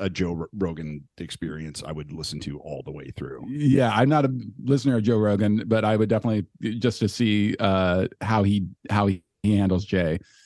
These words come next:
Speaker 2: and Jay's, like, brain, which is always firing a million,
Speaker 1: Yeah.
Speaker 2: you know, s-, seconds, a million miles a second or whatever. But I mean, uh, do you feel like that that's part of maybe the issue is that people don't know how to categorize you?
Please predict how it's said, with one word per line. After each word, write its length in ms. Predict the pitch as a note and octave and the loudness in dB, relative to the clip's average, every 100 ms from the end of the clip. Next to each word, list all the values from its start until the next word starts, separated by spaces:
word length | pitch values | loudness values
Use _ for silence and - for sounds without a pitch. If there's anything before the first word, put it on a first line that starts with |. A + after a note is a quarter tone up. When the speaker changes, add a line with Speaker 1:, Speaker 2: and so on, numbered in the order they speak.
| _ | _
Speaker 2:
and 120 | - F2+ | 0 2
Jay's, 320 | G2+ G2 F2+ | 4 2 2
like, 140 | F#2+ | 2
brain, 320 | F2+ G2 F#2+ F2+ | 2 2 2 2
which 100 | F2+ | 0
is 100 | F2 | 0
always 280 | F#2+ F#2+ | 2 0
firing 400 | - F#2+ F#2 E2+ | 0 0 0 0
a 40 | E2+ | 0
million, 540 | F2 F2+ F2 F2+ E2+ - - | 0 0 2 0 -2 -8 -4
Speaker 1:
Yeah. 240 | - - | 0 2
Speaker 2:
you 220 | B2 A2+ | 2 2
know, 240 | G#2+ F#2 F2+ | 2 0 -2
s-, 160 | F#2 - _ - | -6 -14 _ -20
seconds, 500 | - - C3 B2 G#2 | -6 0 2 2 0
a 60 | - | 0
million 420 | C#3+ C#3+ C3 B2 F2+ | 2 4 4 2 0
miles 320 | B2 B2 A2 | 2 2 2
a 120 | A#2+ - | 0 -2
second 320 | - A#2 G2+ | -2 0 0
or 40 | |
whatever. 320 | G2+ F#2+ F#2 F2 - - - _ | 2 2 0 -2 -10 -20 -20 _
But 200 | D#3 D#3 | 0 2
I 60 | D#3+ | 2
mean, 160 | F3+ | 2
uh, 200 | D3+ C#3+ E3 D3+ | 0 -4 -4 2
do 120 | E3+ | 2
you 80 | F#3+ | 4
feel 200 | F#3 F#3 | 2 2
like 160 | F3 | 2
that 120 | D3 C#3+ | 2 2
that's 160 | D3+ | 0
part 300 | - - D3 | -2 0 2
of 60 | C#3 | 2
maybe 180 | C3+ C3+ | 2 2
the 160 | A#2+ | 0
issue 260 | G2 C3 D3 | 0 0 0
is 120 | C3 | 0
that 100 | A2+ | -2
people 260 | - C3+ B2 | -2 -2 0
don't 280 | A2+ A2+ G#2+ | 0 0 2
know 280 | A2+ G#2+ G2+ | 2 2 2
how 140 | A2 | 2
to 80 | G#2 | 0
categorize 520 | G2+ G#2 C3 D#3 F3 | 0 0 2 0 0
you? 240 | - F#3 | 0 -2